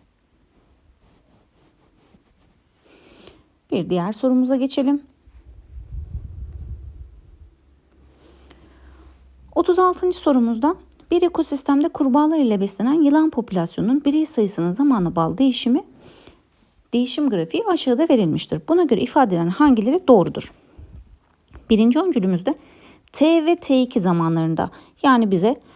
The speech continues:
şurasından ve burasından bahsediyor. Aralığında kurbağa sayısı azalmıştır.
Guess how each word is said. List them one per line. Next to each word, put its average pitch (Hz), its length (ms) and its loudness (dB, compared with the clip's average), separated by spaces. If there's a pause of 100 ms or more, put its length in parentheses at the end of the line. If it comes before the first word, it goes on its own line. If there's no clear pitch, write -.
(100)
şurasından 294 800 2 (540)
ve 233 160 2
burasından 175 520 2
bahsediyor. 151 500 -8 (580)
Aralığında 294 520 4
kurbağa 311 420 2
sayısı 254 340 0
azalmıştır. 185 600 -2